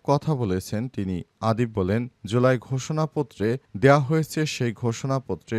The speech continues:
সরকার উল্লেখ করেছেন, গত তিনটি নির্বাচনে ফ্যাসিস্ট সরকার এখানে চেপে বসেছিল। প্রতিশ্রুতি অনুযায়ী সেই তিনটি অবৈধ নির্বাচন সরাসরি ফ্যাসিস্টদের সহযোগিতা হিসেবে এবং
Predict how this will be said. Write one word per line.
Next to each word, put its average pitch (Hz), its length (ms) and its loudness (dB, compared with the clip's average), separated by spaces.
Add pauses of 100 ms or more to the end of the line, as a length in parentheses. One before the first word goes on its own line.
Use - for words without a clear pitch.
(140)
সরকার 104 320 -2
উল্লেখ 110 260 0
করেছেন, 92 480 -6
গত 98 240 0 (300)
তিনটি 135 320 0
নির্বাচনে 139 600 -2
ফ্যাসিস্ট 117 440 -6
সরকার 104 380 -2 (220)
এখানে 110 360 -2 (160)
চেপে 131 400 -2
বসেছিল। 101 580 -6
প্রতিশ্রুতি 131 760 -6
অনুযায়ী 98 460 -2
সেই 101 240 -6
তিনটি 113 340 -4 (240)
অবৈধ 127 440 4
নির্বাচন 143 560 -4 (100)
সরাসরি 117 600 -2 (180)
ফ্যাসিস্টদের 151 640 2
সহযোগিতা 131 680 -2
হিসেবে 107 460 -4
এবং 107 260 0